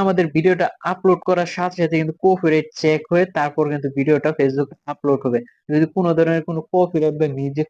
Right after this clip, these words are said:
কপিরাইট থাকে তাহলে কিন্তু আপলোড হবে না Facebook। তো এখান থেকে নিচে দেখেন এই যে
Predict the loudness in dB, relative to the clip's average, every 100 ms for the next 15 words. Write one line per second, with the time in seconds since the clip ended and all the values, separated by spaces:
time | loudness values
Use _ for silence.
0 | -2 0 2 0 2 0 0 -2 -2 -2
1 | -6 -2 -2 0 0 0 0 -2 -6 -8
2 | _ _ _ _ _ _ -6 -4 -2 -2
3 | 2 2 2 2 2 2 0 0 2